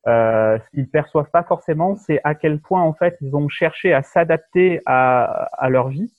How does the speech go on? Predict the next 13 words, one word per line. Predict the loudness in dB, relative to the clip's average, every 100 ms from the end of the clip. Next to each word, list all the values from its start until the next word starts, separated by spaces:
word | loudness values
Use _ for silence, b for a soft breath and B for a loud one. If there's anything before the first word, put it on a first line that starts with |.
| _ _ -6
d'accord, | -2 0 -2 B B B
avec | -2 -2
toutes | -4 -2
les |
ressources | 2 0 2 0 0 _
qu'ils | -8 -2
avaient | 0 0
disponibles, | -2 -4 -2 -2 -2 -4 -4 b b
et | -2
à | 0
quel | -4 -2
point | -4
ils, | -2